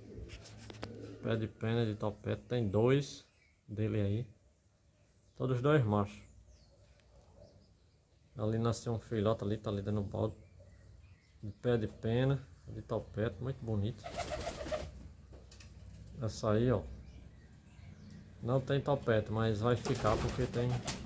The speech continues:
pé de pena. São, tem muito pombo bonito, porque eles estão um pouco bravos, né?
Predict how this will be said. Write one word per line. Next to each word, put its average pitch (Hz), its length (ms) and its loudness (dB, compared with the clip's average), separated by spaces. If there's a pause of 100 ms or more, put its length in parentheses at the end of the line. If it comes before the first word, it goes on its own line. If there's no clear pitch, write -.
pé 120 120 2
de 120 100 -2
pena. 101 300 0 (1700)
São, 113 360 0 (280)
tem 113 100 2
muito 135 280 4
pombo 139 180 4
bonito, 127 240 6
porque - 180 -2
eles 160 120 2
estão 190 160 2
um 185 60 6
pouco 185 260 4
bravos, 120 340 12
né? 135 160 4